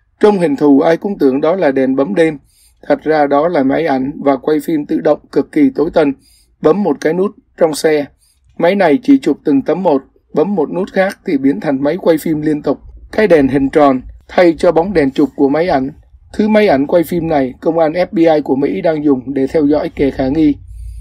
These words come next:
Đi sau Như Luyến, cây đèn của Lê Diệp từ từ quay phim. Chốc nữa rửa phim xong,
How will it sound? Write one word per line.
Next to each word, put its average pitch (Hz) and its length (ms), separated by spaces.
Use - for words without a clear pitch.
Đi 190 140
sau 175 240
Như 170 200
Luyến, 160 280
cây 190 140
đèn 143 240
của 147 120
Lê 170 200
Diệp 143 220
từ 147 140
từ 143 280
quay 170 140
phim. 165 260
Chốc 214 180
nữa 190 280
rửa 143 160
phim 170 220
xong, 165 300